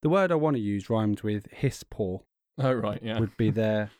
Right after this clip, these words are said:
Speaker 1: would be the description of their season from me so far.
Speaker 2: They've had some reasonable points finishes, but that's probably the highlight.
Speaker 1: Yeah.
Speaker 2: I'm
Speaker 1: They've,
Speaker 2: just trying
Speaker 1: they've
Speaker 2: to
Speaker 1: had,
Speaker 2: think if
Speaker 1: they've
Speaker 2: there's
Speaker 1: had more
Speaker 2: been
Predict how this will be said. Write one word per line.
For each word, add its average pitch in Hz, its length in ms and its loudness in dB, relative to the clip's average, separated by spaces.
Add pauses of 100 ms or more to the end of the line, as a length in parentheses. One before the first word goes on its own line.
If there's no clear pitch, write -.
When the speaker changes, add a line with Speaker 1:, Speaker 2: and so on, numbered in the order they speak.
(360)
Speaker 1:
would 113 140 -2
be 117 120 2
the 107 120 -4
description 113 460 -6
of 110 40 0
their 107 100 -2
season 104 380 -4
from 107 180 -6
me 98 160 -4
so - 240 -10
far. - 240 -10 (840)
Speaker 2:
They've 180 220 -4
had 269 240 -8 (880)
some 131 760 -10
reasonable 120 540 -6
points 120 380 -8
finishes, 95 500 -14
but 113 160 -12
that's 127 200 -12 (140)
probably 101 640 -8 (1200)
the 113 140 -6
highlight. 101 420 -8 (840)
Speaker 1:
Yeah. 127 220 -2 (880)
Speaker 2:
I'm 156 80 0
Speaker 1:
They've, 147 60 6
Speaker 2:
just 135 100 -2
trying 165 100 4
Speaker 1:
they've - 40 -2
Speaker 2:
to 139 40 -2
Speaker 1:
had, 160 80 2
Speaker 2:
think 165 80 0
if - 40 -6
Speaker 1:
they've 151 140 4
Speaker 2:
there's 156 160 2
Speaker 1:
had 143 40 -2
more 147 380 4
Speaker 2:
been 120 80 -12